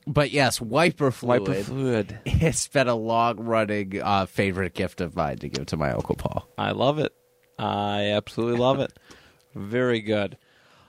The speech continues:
Speaker 2: Um, all right, my number six. I'm gonna go with a, uh, this one's for my brother, uh, my little brother Marcangelo, who I gotta say, historically,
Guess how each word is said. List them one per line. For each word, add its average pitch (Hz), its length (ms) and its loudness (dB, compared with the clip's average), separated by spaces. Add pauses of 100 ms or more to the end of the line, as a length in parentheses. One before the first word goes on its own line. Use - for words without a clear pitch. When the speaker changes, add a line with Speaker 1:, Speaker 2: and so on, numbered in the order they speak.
(120)
Speaker 2:
Um, 131 840 2 (100)
all 147 220 -2
right, 135 540 0
my 143 500 0
number 170 520 2
six. - 840 -2 (920)
I'm 113 140 -4
gonna 135 140 0
go 123 280 4
with 117 400 0
a, 107 280 0
uh, 107 360 0 (180)
this - 180 -2
one's 165 160 -2
for - 80 -8
my 214 160 4
brother, 160 640 4 (220)
uh, 107 200 -2
my 110 120 -2
little 120 200 0
brother 117 240 4
Marcangelo, 113 880 2 (580)
who 131 540 4 (640)
I 123 120 2
gotta 135 280 0
say, 104 400 -2 (340)
historically, 143 880 0